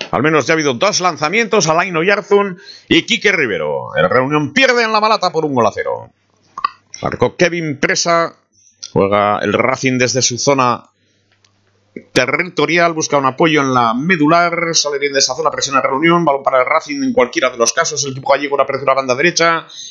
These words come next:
a la llegada de Presa, atención, uno contra uno, tiene ahí a Quijera, busca otro apoyo, el giro inmediato, cerca del vértice, encuentra ese apoyo por mediación de Kevin Presa. Kevin Presa abre de nuevo.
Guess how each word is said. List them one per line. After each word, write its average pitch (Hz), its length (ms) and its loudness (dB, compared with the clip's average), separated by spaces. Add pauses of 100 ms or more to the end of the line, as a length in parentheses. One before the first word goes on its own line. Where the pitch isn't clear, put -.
a 90 80 0
la 110 80 2
llegada 127 300 -2
de 127 100 -2
Presa, 147 420 -2
atención, 151 400 -2
uno 151 160 0
contra 135 320 0
uno, 170 180 -6
tiene 143 180 0
ahí 143 80 2
a 135 120 2
Quijera, 160 520 -2 (300)
busca 104 340 0
otro 147 240 0
apoyo, 170 340 2
el 131 100 4
giro 175 380 -2
inmediato, 147 560 0
cerca 151 300 0
del 143 80 -6
vértice, 135 640 0
encuentra 131 580 0 (320)
ese 123 340 4
apoyo 170 300 0
por 151 120 0
mediación 151 320 0
de 156 120 2
Kevin 165 320 0
Presa. 175 340 -2
Kevin 170 280 2
Presa 170 280 0
abre 160 240 -2
de 147 60 0
nuevo. 185 480 2